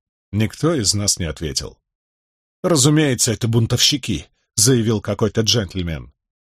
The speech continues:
"Теперь мы знаем, что солдаты на городских стенах видят нас и в случае чего попытаются нам помочь".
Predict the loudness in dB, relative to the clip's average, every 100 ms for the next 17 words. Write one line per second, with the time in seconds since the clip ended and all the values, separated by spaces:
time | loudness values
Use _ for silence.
0 | _ _ -4 0 2 4 4 4 2 2
1 | 0 0 2 2 2 2 0 0 0 2
2 | 2 2 0 2 2 2 2 2 0 2
3 | 2 2 0 -2 -2 0 -2 _ _ _
4 | 2 4 4 4 4 4 0 2 2 2
5 | 2 2 0 -4 0 2 2 2 2 2
6 | 2 0 0 -2 -4 -6